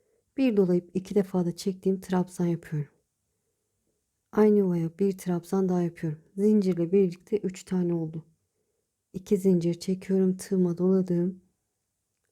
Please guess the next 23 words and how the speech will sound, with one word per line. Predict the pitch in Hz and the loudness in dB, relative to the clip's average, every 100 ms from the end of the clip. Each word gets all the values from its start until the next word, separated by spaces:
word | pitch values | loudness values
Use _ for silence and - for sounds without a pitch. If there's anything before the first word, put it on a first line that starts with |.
| _ | _
Aynı | 214 214 202 | 2 4 4
yuvaya | 202 185 175 170 175 _ _ _ _ _ _ _ _ _ _ _ - | 2 2 0 -2 -6 _ _ _ _ _ _ _ _ _ _ _ -4
yine | 202 180 | -2 0
üç | 180 196 185 | -2 -8 -10
trabzan | - 185 175 - 202 196 | -6 -4 -4 0 0 2
daha | 185 180 | 2 0
yapıyorum. | 170 - 170 156 - - | -2 -4 -4 -4 -8 -6
Bir | 196 185 | -4 0
doluyoruz. | 180 170 165 185 - | 0 0 0 -4 -6
İki | 180 180 | -10 -6
defa | 180 - 170 | -6 -4 -4
da | 170 | -4
çekiyoruz. | - 165 175 160 156 - _ _ _ _ _ _ _ _ _ _ _ _ _ _ _ _ _ _ _ _ _ | -8 -8 -4 -4 -6 -16 _ _ _ _ _ _ _ _ _ _ _ _ _ _ _ _ _ _ _ _ _
İki | - - 202 | -12 0 2
zincir. | 190 202 190 196 196 202 - _ _ - | 4 2 2 0 0 -2 -8 _ _ -8
Tığıma | 208 190 175 170 | 0 2 2 0
doladım. | 185 190 180 175 185 _ _ _ _ _ _ _ - | 0 0 -2 -4 -6 _ _ _ _ _ _ _ -2
Aynı | 208 208 202 | 2 4 2
yuvaya | 185 175 165 170 - _ _ _ - | 0 -2 -2 -4 -8 _ _ _ -10
üç | 185 - | -10 -10
trabzan | - 180 175 190 190 | -4 -4 -2 -2 0
daha | 185 180 | 2 0
yapıyorum. | 170 - 170 156 | -2 -4 -6 -6